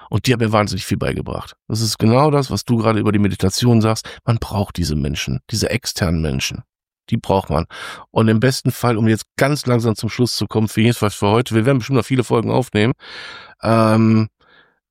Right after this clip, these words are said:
im besten Fall ist es der Partner, ist es ein Familienmitglied, ja, enger Freund, wie auch immer. In unserem Fall haben wir, glaub ich, gegenseitiges Glück gehabt, äh, wenn wir uns nicht sehen. Äh, <laughs> und, ähm,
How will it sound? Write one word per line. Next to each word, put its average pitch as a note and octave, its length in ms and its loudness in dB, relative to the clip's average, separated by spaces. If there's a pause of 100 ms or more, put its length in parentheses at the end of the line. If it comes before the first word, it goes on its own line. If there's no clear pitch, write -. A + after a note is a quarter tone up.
im A#2 200 2
besten B2+ 320 0
Fall A#2 260 0
ist A#2 180 2
es A#2 120 2
der A2+ 100 0
Partner, B2 540 0 (200)
ist A2 140 4
es A2+ 180 0
ein - 120 -6
Familienmitglied, A2+ 2000 0 (380)
ja, G#2 400 0
enger G#2 260 4
Freund, G#2 420 -2
wie G#2 120 2
auch G2 160 -2
immer. G#2+ 280 2 (420)
In - 120 0
unserem A#2 300 2
Fall A2 240 0
haben A#2 120 0
wir, A2+ 60 2
glaub A2 200 2
ich, A2 100 -12
gegenseitiges A2+ 580 0
Glück A#2+ 180 0
gehabt, A2+ 380 0 (480)
äh, A2 160 0
wenn A2 140 2
wir A2 80 4
uns G#2 120 -4
nicht A#2 220 0
sehen. B2 320 2 (420)
Äh, A#2+ 380 2 (1500)
<laughs> - 80 -4 (600)
und, A#2 520 0
ähm, A2 540 2